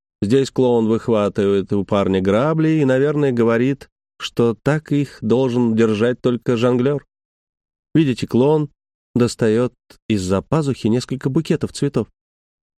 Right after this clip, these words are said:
Разделив их на три части, предлагает парню поучиться жонглировать.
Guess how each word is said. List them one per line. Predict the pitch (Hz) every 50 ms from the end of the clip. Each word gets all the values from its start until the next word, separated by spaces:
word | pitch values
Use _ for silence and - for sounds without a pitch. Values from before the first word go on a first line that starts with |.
| _ _ _ -
Разделив | 131 135 123 117 127 131 135 123 - 135
их | 123 - -
на | 123 120
три | 110 117 123 117
части, | 110 - 156 156 143 - - 135
предлагает | 113 120 120 113 113 113 110 113 113 113 107 -
парню | - 113 110 110 107 110 107 104 101 _ _ _ _ _ _ _ _ _ _ _
поучиться | - 120 113 113 107 - - 147 175 180 - - - 156 147 143 143
жонглировать. | 123 131 127 113 104 101 98 95 90 90 87 87 - -